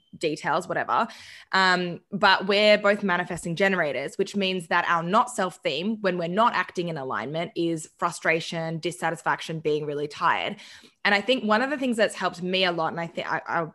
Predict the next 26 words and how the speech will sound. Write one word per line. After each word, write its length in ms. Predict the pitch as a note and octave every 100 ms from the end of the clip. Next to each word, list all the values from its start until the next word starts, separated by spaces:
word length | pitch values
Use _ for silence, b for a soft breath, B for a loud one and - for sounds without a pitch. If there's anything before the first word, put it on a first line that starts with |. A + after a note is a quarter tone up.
| -
think 140 | F#3
this 160 | E3 -
has 240 | G#3 E3+
helped 240 | F3 - E3+
you 140 | G3
a 20 |
lot 160 | E3+ E3
as 120 | E3+
well, 320 | F3+ D#3 F3+ B B B
is 140 | G3 G3
understanding 600 | A#3 D#4+ - A#3+ A3 A3
that 180 | G3 -
that 220 | E3 -
frustration 680 | G3+ G#3+ - E3 E3+ A3 A3+
is 160 | F3+
also 300 | F3 D#3+ F3
there 400 | E3 D3 D3 D#3+ E3
for 120 | F3
a 40 |
reason, 560 | D3+ D#3 D#3+ E3 A3+ C#4 -
rather 440 | E3 F#3 G#3+ G#3
than 260 | F#3+ F3 F3
my 180 | E3+ -
old 320 | F#3+ G#3 A3
story 380 | - F3+ E3 E3
was, 340 | E3+ E3+ E3